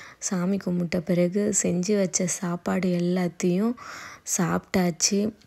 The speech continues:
டே அன்னைக்கு ரொம்பவே அமைதியா போச்சு, மனசுக்கு நிம்மதியா இருந்தது. சாமி கும்பிட்டது என்னமோ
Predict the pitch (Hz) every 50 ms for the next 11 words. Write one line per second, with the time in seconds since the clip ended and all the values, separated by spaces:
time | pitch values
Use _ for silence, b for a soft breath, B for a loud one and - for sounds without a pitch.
0 | B B B B B B B B B B 208 180 160 196 202 208 208 196 185 180
1 | 185 165 - 180 170 196 190 190 190 202 202 202 208 214 214 202 190 180 180 190
2 | 190 196 190 196 196 208 208 196 - 208 202 180 - - 202 196 208 214 208 185
3 | 180 190 190 - 208 185 - - 220 247 269 254 214 196 190 196 202 202 185 202
4 | 202 208 202 196 196 190 180 180 185 175 190 190 220 247 262 B B B B B
5 | B - 220 202 185 185 202 202 196 - 196 190 185 202 202 190 190 185 180 185
6 | 180 185 196 214 220